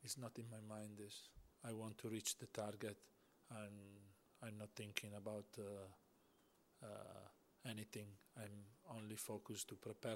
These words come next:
training, to do a good training. I push the player to, to go strong, to understand what we are,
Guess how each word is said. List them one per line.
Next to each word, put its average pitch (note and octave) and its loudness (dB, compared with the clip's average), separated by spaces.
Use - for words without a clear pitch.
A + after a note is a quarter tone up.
training, A2+ 0
to - -6
do A2 4
a G#2+ 4
good G#2+ 2
training. A2 0
I G#2 2
push A#2+ 2
the A2+ 0
player A2 4
to, G#2+ 2
to A#2 -2
go G#2+ 4
strong, A2 2
to G#2 4
understand A2 6
what G#2+ 0
we A2+ 4
are, A2+ 6